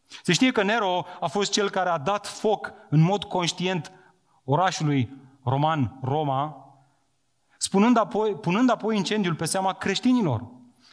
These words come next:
Iată de ce autori antici, păgâni, precum Tacitus, au dezvăluit că persecuțiile creștinilor sub domnia lui Nero erau groaznic de mari, erau înspăimântătoare.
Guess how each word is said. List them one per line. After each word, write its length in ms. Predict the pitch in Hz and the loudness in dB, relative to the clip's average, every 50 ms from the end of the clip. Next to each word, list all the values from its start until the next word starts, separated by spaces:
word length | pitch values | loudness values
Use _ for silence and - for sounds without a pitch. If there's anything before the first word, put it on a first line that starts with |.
| - | 0
Iată 140 | 151 160 190 | 2 2 2
de 120 | 196 202 202 | 2 0 0
ce 120 | - 202 | 0 0
autori 560 | 190 175 160 143 - 170 185 196 196 196 160 - - - - _ _ _ _ _ _ _ | 0 0 0 -2 -2 -2 -2 -2 -2 -4 -6 -8 -12 -20 -20 _ _ _ _ _ _ _
antici, 580 | - - 180 226 247 240 247 165 156 139 - - | -2 2 2 4 4 2 2 2 2 2 0 -2
păgâni, 400 | - 160 151 143 156 208 220 190 | -2 -4 -4 0 0 0 0 0
precum 340 | - 147 135 - 156 156 156 | 0 -2 -2 -2 -2 -2 -2
Tacitus, 680 | - 151 139 - - 190 202 - 151 151 156 - - - - - - - | -2 -2 -2 -2 -2 -4 -2 -2 -2 -2 0 -2 -4 -6 -10 -20 -8 -4
au 120 | - 160 | -2 0
dezvăluit 480 | 156 165 170 147 160 160 170 214 226 233 | 0 0 0 0 0 0 2 0 0 0
că 160 | - 190 185 | -2 -4 -4
persecuțiile 840 | - - 185 170 151 - 170 147 - - - 262 240 - 220 208 190 | -2 -2 -2 -2 0 -2 -4 -4 -4 -2 0 0 0 2 0 0 -2
creștinilor 960 | - - - 180 175 - - - 240 254 247 214 190 175 160 143 120 117 - - - _ _ _ _ _ _ | -2 -4 -4 -2 -2 -2 0 2 2 2 2 2 2 0 0 -2 -4 -6 -12 -16 -20 _ _ _ _ _ _
sub 200 | - - - 196 | -2 0 2 2
domnia 480 | 156 139 170 190 180 185 202 247 277 262 | 2 2 2 2 2 2 4 4 4 4
lui 160 | 233 220 208 | 2 2 2
Nero 360 | 190 196 233 262 254 226 190 | 2 2 2 0 0 0 0
erau 480 | 185 208 208 220 247 247 247 247 196 - - - - - - - - | 0 0 0 2 2 2 0 -2 -4 -6 -10 -14 -18 -20 -14 -4 -2
groaznic 680 | 151 147 185 247 302 311 311 311 240 220 233 208 165 | 0 2 4 4 4 4 2 2 2 2 0 0 2
de 120 | 160 156 156 | 0 0 0
mari, 280 | 143 139 127 131 135 | 0 0 0 0 0
erau 160 | 147 180 233 269 | 0 0 0 0
înspăimântătoare. 1200 | 262 247 - 262 247 240 240 240 233 240 240 226 233 254 269 285 285 269 233 175 147 117 104 - | 0 -2 -4 -2 0 0 0 0 0 -2 -2 -2 0 0 2 2 2 2 2 0 0 0 -2 -6